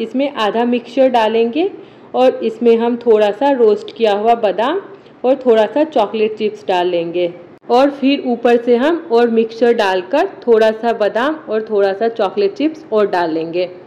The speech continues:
इससे आइसक्रीम के बीच में बादाम और chocolate chips आता है जो कि काफ़ी tasty लगता है। और इसे अब हम आठ से नौ घंटे के लिए fridge में set होने के लिए रख देंगे।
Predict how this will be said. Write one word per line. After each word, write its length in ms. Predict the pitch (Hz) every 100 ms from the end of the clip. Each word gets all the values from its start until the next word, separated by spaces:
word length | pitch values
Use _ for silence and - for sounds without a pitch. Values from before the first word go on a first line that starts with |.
| - - -
इससे 360 | 254 - - 359 -
आइसक्रीम 540 | 226 233 226 254 254 247
के 160 | 302
बीच 320 | 277 233 214 226
में 200 | 247 226
बादाम 440 | 208 208 254 349 - - -
और 140 | 226
chocolate 460 | 226 220 202 220 226
chips 240 | 226 226 -
आता 280 | 180 180 208
है 300 | 247 403 254
जो 140 | 240
कि 120 | 226 277
काफ़ी 400 | - 196 190 214
tasty 440 | 196 175 - 190
लगता 360 | 175 170 - 170
है। 240 | 175 175 170 - -
और 220 | 254 302
इसे 340 | 285 262 277 262 -
अब 200 | 226 214
हम 280 | 277 330 -
आठ 280 | 220 233 233
से 200 | - 302
नौ 200 | 320 247
घंटे 360 | 233 214 208 226
के 240 | 220 220
लिए 200 | 214 214 233
fridge 340 | 214 220 202
में 160 | 233 277
set 340 | 240 202 196
होने 240 | 202 196
के 180 | 190 208
लिए 160 | 208 277
रख 240 | 254 190 170
देंगे। 480 | 180 175 170 175